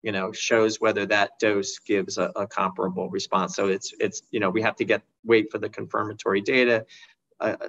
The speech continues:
likewise, we have to wait, make sure that it's, uh, safe, um, and tolerable in children that age. Um, so that, those data will be forthcoming. I think we probably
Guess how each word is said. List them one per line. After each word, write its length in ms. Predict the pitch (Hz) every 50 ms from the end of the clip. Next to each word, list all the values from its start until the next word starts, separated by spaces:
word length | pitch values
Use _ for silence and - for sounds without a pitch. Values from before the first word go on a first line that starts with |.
| - _
likewise, 520 | - 107 107 107 107 - 110 107 101 101 104
we 120 | 101 98
have 180 | 110 104 101 -
to 140 | - 95 95
wait, 340 | 98 101 101 101 - - - 104
make 240 | 104 101 101 -
sure 320 | - - 104 98 95 101 104 - - _ _ -
that 160 | 98 95 92
it's, 480 | 87 80 - - - - - - - -
uh, 300 | 98 98 92 92 - - - _
safe, 560 | - - - 107 104 95 92 92 92 - _ _ -
um, 360 | - 104 98 98 95 98 101 - _ _ _ 120
and 180 | 107 101 101
tolerable 680 | - - 110 101 101 104 101 101 98 - 98 92 92
in 80 | 95 92
children 380 | - - - - - 98 92 90
that 160 | 90 92 -
age. 340 | 92 95 95 95 98 - - _ _ _ _ _ _ _ _ _ _
Um, 500 | - 101 101 95 95 95 95 98 98 92 - _ _ _ _ _
so 200 | - - - 117 120
that, 380 | 117 - 143 147 - - - -
those 400 | 143 143 156 160 180 180 180 180
data 380 | - - 151 143 151 151 151 143
will 320 | 131 123 135 135 139 151 156
be 180 | - 147 147 143
forthcoming. 1000 | 143 - - _ 135 135 127 127 - - - - - 131 120 117 113 123 135 123
I 80 | 101 -
think 300 | - - 139 135 131 -
we 80 | - 127
probably 800 | 123 - - - 135 147 143 139 - 143 143 143 139 143 143